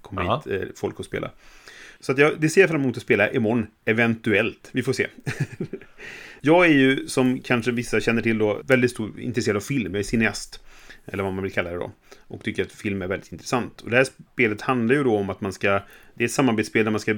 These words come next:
Speaker 1: skapa en film.
Speaker 2: Mhm.
Speaker 1: Eller man är, man är ett, ett, ett filmteam som ska helt enkelt,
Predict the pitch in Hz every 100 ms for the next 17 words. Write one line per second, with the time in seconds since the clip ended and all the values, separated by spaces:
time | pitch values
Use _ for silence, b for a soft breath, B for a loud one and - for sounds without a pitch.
0 | 104 - 69 69 - - 113 90 87 95
1 | 156 156 92 52 _ _ - 87 92 220
2 | - _ _ _ _ - 110 104 104 98
3 | 92 107 104 92 92 92 95 - 82 -
4 | - 117 98 90 - 113 104 - 92 -
5 | 92 - 76 -